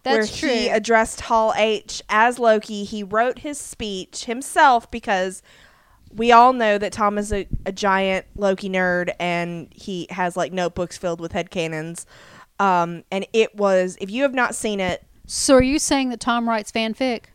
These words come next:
Speaker 2: Yes.
Speaker 1: I think you just did.
Speaker 2: Yes.
Speaker 1: Okay.
Speaker 2: I mean, like, there's a post going around Tumblr, and every time I see it, I laugh because it's like, okay,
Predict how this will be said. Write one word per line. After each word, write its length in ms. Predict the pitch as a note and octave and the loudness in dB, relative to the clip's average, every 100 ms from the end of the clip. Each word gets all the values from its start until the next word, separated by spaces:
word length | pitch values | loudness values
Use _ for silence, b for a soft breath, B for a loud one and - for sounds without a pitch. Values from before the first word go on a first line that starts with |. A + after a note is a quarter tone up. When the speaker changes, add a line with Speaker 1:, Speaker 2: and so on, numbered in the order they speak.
| _ | _
Speaker 2:
Yes. 300 | G3 D3+ C#3+ | -8 -6 -4
Speaker 1:
I 60 | A3+ | -6
think 260 | - G#3 | -4 -4
you 80 | A3+ | -4
just 240 | G#3+ A3 - | -4 -4 -2
did. 320 | A3 G3 F3 | -2 -2 -4
Speaker 2:
Yes. 280 | F#3+ - - | -10 -10 -8
Speaker 1:
Okay. 400 | G#3 F#3+ G3 F3+ - B B B - | -8 -6 -6 -8 -12 B B B 0
Speaker 2:
I 80 | F#4 | 0
mean, 180 | G#4 F#4+ b b | 0 -6 b b
like, 380 | F4+ F#4 F#4 - | 6 6 6 -2
there's 200 | F4+ A4 | 0 0
a 60 | A#4 | 0
post 280 | - C4 - | 0 -2 0
going 180 | A#3+ A3+ | -2 0
around 220 | G3+ G3 | -2 -2
Tumblr, 380 | A3 G3 F#3 F3+ | -4 -4 -2 -4
and 80 | F3+ | -4
every 220 | G#3 G#3+ | -4 -4
time 180 | A#3 F#3 | -6 -8
I 40 | |
see 200 | F3+ F#3+ F3 | -8 -8 -4
it, 60 | |
I 100 | - | -4
laugh 460 | F3 F3 E3+ D#3+ - | -2 -2 -2 -2 -6
because 420 | F#3 - F3+ E3+ - b b | -14 -8 -6 -6 -12 b b
it's 180 | - A3+ | -12 -2
like, 260 | B3 A3+ - | 0 0 -2
okay, 220 | D4 E4 | -4 -2